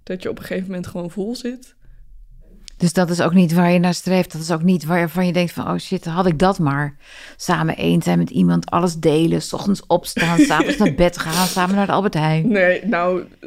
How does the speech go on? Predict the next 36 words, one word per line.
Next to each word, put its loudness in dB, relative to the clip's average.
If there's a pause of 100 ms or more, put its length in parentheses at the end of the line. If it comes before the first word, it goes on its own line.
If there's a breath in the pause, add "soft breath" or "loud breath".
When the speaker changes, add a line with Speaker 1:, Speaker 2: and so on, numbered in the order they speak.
(220)
Speaker 1:
los -2
van -2
dat -2
ik -6
niet -2
denk -2
dat -6
het -6
realistisch -4
is, -8
lijkt 0
het -6
me -2
ook -6
verschrikkelijk -8
dat -6
je -8
helemaal -4
niet -2
meer -2
je -8
eigen -10
persoon -8
bent. -10 (560 loud breath)
<laughs> -4
Of 0
zo 4
klinkt 2
dat, 0
dat -2
je -2
met -6
je -10
samensmelt. -6
En, -8
eh, -14